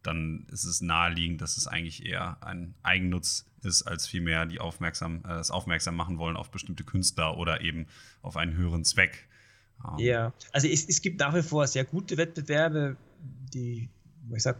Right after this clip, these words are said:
Speaker 2: da würde ich auch jedem empfehlen, der das mal ausprobieren möchte, soll da ruhig mitmachen. Aber, äh, einfach sehr viele, die einfach, glaub ich, nur an den Fotografen verdienen wollen und haben dann oftmals leichtes Spiel, weil jeder Fotograf will natürlich da,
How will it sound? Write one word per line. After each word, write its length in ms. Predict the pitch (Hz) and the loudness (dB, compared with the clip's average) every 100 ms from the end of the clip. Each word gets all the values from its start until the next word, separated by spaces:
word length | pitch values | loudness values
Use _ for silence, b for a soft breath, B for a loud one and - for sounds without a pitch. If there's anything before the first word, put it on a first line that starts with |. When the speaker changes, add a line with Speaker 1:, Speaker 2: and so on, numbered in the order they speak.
| - | -6
Speaker 2:
da 80 | - 143 | -10 0
würde 120 | 127 | 2
ich 120 | 113 | 2
auch 120 | 107 123 | 0 4
jedem 240 | 131 151 | 6 8
empfehlen, 560 | 127 123 117 131 170 139 | 6 4 2 4 6 8
der 140 | 127 | 6
das 180 | 127 - | 4 2
mal 120 | 113 | 4
ausprobieren 440 | 135 151 147 151 | 4 2 4 6
möchte, 260 | 135 147 135 | 6 4 2
soll 160 | 131 131 | 2 6
da 80 | |
ruhig 180 | 135 151 | 6 6
mitmachen. 440 | 180 185 143 143 139 B B B - | 2 2 2 4 0 B B B 0
Aber, 580 | 123 131 131 123 113 | 2 4 6 4 2
äh, 460 | 92 120 117 76 95 | -4 -4 -4 -6 -4
einfach 240 | 143 151 | 0 2
sehr 240 | - 139 143 | 2 2 2
viele, 320 | 156 160 160 | 2 4 6
die 520 | 139 147 151 147 143 - | 6 8 8 6 4 -2
einfach, 280 | 123 127 135 | -2 -2 0
glaub 240 | 131 127 | 2 2
ich, 120 | 131 | 4
nur 260 | 139 139 120 | 4 6 6
an 80 | 135 | 4
den 100 | 131 | 4
Fotografen 580 | 139 147 123 127 151 143 | 2 0 2 0 2 2
verdienen 440 | 127 147 185 143 | 2 4 6 4
wollen 360 | 110 123 143 - | 4 4 4 2
und 460 | 120 123 123 - B B B B | -2 0 0 -4 B B B B
haben 100 | 123 | 0
dann 120 | 127 | 2
oftmals 320 | 127 - 127 117 | 2 2 2 4
leichtes 360 | 110 139 147 | 2 0 0
Spiel, 300 | - 156 165 | 0 0 2
weil 320 | 131 127 127 - - _ _ - | 4 4 2 -6 -20 _ _ -4
jeder 180 | 131 | -2
Fotograf 640 | 139 151 151 123 139 139 - | 0 0 0 2 2 0 0
will 160 | 147 | 2
natürlich 440 | 147 147 147 147 135 | 4 4 4 2 4
da, 300 | 135 139 | 4 4